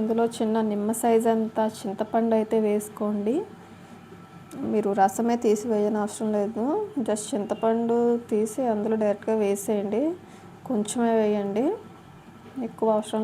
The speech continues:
లేదు. చూసారు కదా, నేను ఎంత వేసానో, చాలా తక్కువ. చిన్న నిమ్మ సైజ్ అంత చింతపండు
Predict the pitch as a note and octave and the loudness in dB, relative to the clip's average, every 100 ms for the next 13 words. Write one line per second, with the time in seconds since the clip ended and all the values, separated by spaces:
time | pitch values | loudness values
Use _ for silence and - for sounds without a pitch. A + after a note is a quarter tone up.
0 | G#3+ G#3 A#3 G4 - - - - - - | 0 0 0 -2 -4 -16 -20 -20 -20 -20
1 | - - - - - - - - - - | -20 -20 -20 -20 -20 -20 -20 -20 -20 -20
2 | - - A#3 A#3 A3+ G#3+ A3+ A3+ G#3 G3+ | -14 -12 -4 -2 2 2 4 2 0 0
3 | A3 A3 G#3+ G3+ A#3 D#4 - A3+ A3 A3+ | -2 -2 -4 -2 -2 -4 -2 -2 -2 -6
4 | - - G#3 G3+ A3 G#3 G#3+ F#4+ A4+ - | -16 -4 -4 -2 -2 0 0 -2 -6 -14
5 | - - - - - - - - - - | -20 -20 -20 -20 -20 -20 -20 -20 -20 -20
6 | - - - - - B3+ A3+ A3+ G#3+ G#3 | -20 -20 -20 -20 -10 -4 -2 0 0 -2
7 | G#3+ G#3+ G#3+ A3 G#3+ G#3 G#3 G#3+ G#3 G#3+ | -2 0 0 0 -2 -2 -2 -2 -2 -4
8 | - - - A3 G#3 G#3+ G#3+ | -8 -18 -6 -4 -4 -2 0